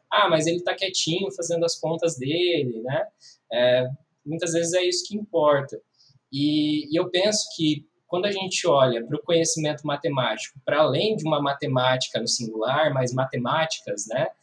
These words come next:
Aquela que ultrapassa o, o, aquele campo limitado do saber, que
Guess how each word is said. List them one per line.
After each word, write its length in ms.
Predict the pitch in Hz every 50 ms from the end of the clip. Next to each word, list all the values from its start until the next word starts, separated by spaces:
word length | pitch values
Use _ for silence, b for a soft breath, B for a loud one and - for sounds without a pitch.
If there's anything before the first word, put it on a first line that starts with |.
| b b b b _ -
Aquela 300 | - - 127 127 139 135
que 220 | - - 131 127 - - 135 135 131 - _ _ _ _ _ _ -
ultrapassa 920 | 135 - 156 147 143 - - 147 143 160 170 175 - - - 156 135 127
o, 540 | 127 127 127 127 123 123 120 117 113 113 - _ _ _ _ _ _ _ _ _ _ _
o, 420 | 120 117 120 117 117 117 113 110 -
aquele 280 | - - 143 135 131
campo 280 | - 143 139 139 139 147
limitado 640 | 143 139 139 135 - 143 139 139 151 151 147 139
do 100 | 131 131
saber, 680 | 127 - 143 131 - - - 147 156 160 156 156 143 135
que 200 | - - 120 -